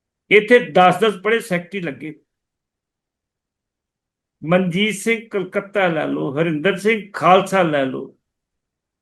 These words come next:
ਬਚਨ ਲੈ ਲਓ, ਇਹ ਬੰਦੇ ਪੜ੍ਹੇ ਲਿਖੇ ਬੰਦੇ ਸੀਗੇ।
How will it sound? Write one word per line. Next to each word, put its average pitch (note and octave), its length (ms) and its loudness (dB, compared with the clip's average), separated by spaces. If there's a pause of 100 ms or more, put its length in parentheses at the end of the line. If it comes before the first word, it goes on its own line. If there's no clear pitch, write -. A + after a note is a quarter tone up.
(160)
ਬਚਨ F#3 560 2
ਲੈ F3 180 4
ਲਓ, F#3+ 120 4
ਇਹ C4+ 80 6
ਬੰਦੇ C#4+ 300 2
ਪੜ੍ਹੇ D#4+ 380 2
ਲਿਖੇ C#4 200 6
ਬੰਦੇ G#3 280 0
ਸੀਗੇ। D3 300 -14